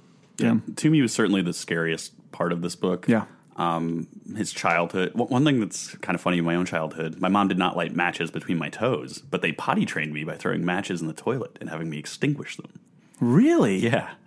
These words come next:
Speaker 2: And that's why I'm a pyromaniac now.
Speaker 1: <laughs>
Speaker 2: But,
Speaker 1: That's why
Speaker 2: um, pretty much.
Speaker 1: we're all in danger.
Speaker 2: Yeah, but it is just, it was funny just thinking of this little kid, and you're like, "Why?" I mean, not funny, but kind of in a sick way. You're like, "What would the point of her giving him, like, a hot foot even be proving other than just pure sadism?"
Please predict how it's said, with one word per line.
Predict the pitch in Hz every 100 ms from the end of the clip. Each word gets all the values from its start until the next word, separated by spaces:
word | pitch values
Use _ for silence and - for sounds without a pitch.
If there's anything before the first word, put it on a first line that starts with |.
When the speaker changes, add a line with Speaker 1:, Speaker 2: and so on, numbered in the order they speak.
| - - -
Speaker 2:
And | 123
that's | 139
why | 151
I'm | 127
a |
pyromaniac | 127 127 107 135 78 67
now. | - 78
Speaker 1:
<laughs> |
Speaker 2:
But, | 170 185 180 185
Speaker 1:
That's | 214
why | 226 - 165
Speaker 2:
um, | 101 95 98
pretty | -
much. | 143 131
Speaker 1:
we're | 180
all | 156
in | 127
danger. | 185 147 98 -
Speaker 2:
Yeah, | 165
but | 98 147
it | 147 151
is | 135 -
just, | - 147
it | 127
was | 120
funny | - 151 139 113 - -
just | 101 -
thinking | 113 98 95
of | 87 80
this | 87 -
little | 98 87
kid, | - 101
and | 85
you're | 80
like, | 80 -
"Why?" | 92 127 135 - - - 67 -
I |
mean, | 90 85
not | 85
funny, | 87 90
but | 85 87 82 -
kind | - 98
of |
in | 90
a | 85
sick | - 92
way. | 95
You're | 85
like, | 85 78
"What | 101
would | 123 117
the | 104 - _
point | - 117 113
of | 90
her | 95 87
giving | 92 95
him, | 92
like, | 82 82
a |
hot | - 101 101
foot | 98 85
even | 87 85
be | 80
proving | - - - 117 80 62
other | 76 90
than | 85 82
just | 82 - - -
pure | - 85
sadism?" | - - 92 78 69 76